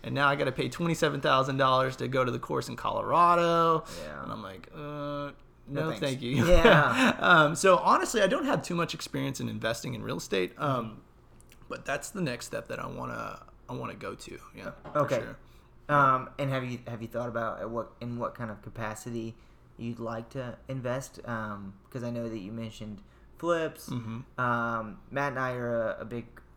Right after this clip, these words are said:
Speaker 2: um, <laughs> I guess, advocate for a buy and hold, like,
Speaker 1: Mm-hmm.
Speaker 2: long-term investing,
Speaker 1: Mm-hmm.
Speaker 2: um, and trying to,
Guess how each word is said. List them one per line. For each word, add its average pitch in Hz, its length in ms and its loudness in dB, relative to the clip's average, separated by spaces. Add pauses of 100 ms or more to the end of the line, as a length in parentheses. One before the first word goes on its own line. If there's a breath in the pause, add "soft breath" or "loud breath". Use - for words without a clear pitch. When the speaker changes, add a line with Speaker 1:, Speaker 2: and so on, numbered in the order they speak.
Speaker 2:
um, 104 440 -6 (300)
<laughs> - 340 -10
I 117 60 -6
guess, 120 180 -6
advocate 120 520 -4
for 110 580 -2
a 104 80 -8
buy 120 240 -4
and 120 100 -6
hold, 110 300 -6 (100)
like, 123 240 -2
Speaker 1:
Mm-hmm. 110 140 -4
Speaker 2:
long-term 113 680 -8
investing, 95 600 -12 (140)
Speaker 1:
Mm-hmm. 113 460 -8
Speaker 2:
um, 104 360 -8
and 113 120 -10
trying 110 260 -6
to, 95 220 -2